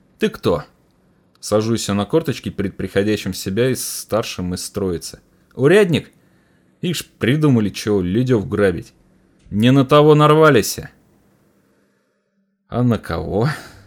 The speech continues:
Уже мирно спросил старший, не отодвигаясь. На того.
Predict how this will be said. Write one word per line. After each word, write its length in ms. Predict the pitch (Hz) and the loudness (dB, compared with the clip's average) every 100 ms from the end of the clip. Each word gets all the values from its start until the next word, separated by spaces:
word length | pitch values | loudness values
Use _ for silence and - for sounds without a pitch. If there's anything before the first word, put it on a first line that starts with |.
| _ _ | _ _
Уже 280 | 90 101 107 | -8 -2 0
мирно 320 | 107 101 98 | 0 0 -4
спросил 440 | - 98 92 92 | -4 -4 -4 -6
старший, 500 | 87 - 110 120 - | -10 -4 -4 -4 -6
не 100 | 95 | -4
отодвигаясь. 720 | 92 95 92 95 92 82 - - - _ _ _ _ _ | -4 -6 -6 -4 -4 -4 -8 -16 -20 _ _ _ _ _
На 240 | 101 120 | -2 -2
того. 540 | 123 147 147 139 90 | 0 4 4 4 0